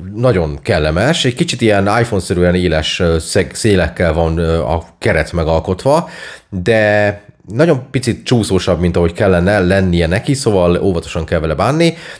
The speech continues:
és, ö, nagyon vékony gombokat tettek oldalra, márpedig ez azért probléma, mert az egyik vékony gomb, amivel a kijelzőt élesztjük fel, az maga az ujjlenyomat olvasó is,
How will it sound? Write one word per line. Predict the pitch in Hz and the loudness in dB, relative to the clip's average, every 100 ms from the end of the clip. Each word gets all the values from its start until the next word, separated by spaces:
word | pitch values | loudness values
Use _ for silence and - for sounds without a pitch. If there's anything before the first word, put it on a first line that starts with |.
| _ _ | _ _
és, | 131 123 120 - | 2 4 2 2
ö, | 123 123 120 - _ | 4 4 0 -16 _
nagyon | 185 127 107 | 0 0 0
vékony | 156 90 92 82 | -2 0 -4 0
gombokat | 101 87 80 95 | 0 0 -2 0
tettek | 90 92 95 | 0 0 2
oldalra, | 98 80 82 107 143 - - | 2 2 2 2 0 -4 -16
márpedig | - 120 165 113 98 | -4 -2 0 0 0
ez | 95 | 0
azért | 120 107 87 | 0 0 0
probléma, | 110 87 90 92 | -2 0 0 2
mert | 104 95 | 0 0
az | 104 90 98 | 0 0 0
egyik | 104 82 | 0 -2
vékony | 98 87 82 76 | -2 -2 -2 -2
gomb, | 98 104 | 0 2
amivel | 92 82 | 2 2
a | 78 73 | 0 -2
kijelzőt | 95 82 80 78 | 0 0 0 -4
élesztjük | 87 78 - 82 | -4 -4 -8 -14
fel, | - 120 131 - - - | 0 0 0 -4 -20 -8
az | 80 | -2
maga | 123 98 | 0 2
az | 87 90 | 2 0
ujjlenyomat | 117 95 82 80 | 0 0 0 0
olvasó | 104 82 78 80 | 0 0 -2 -4
is, | 80 180 180 | -2 -2 -2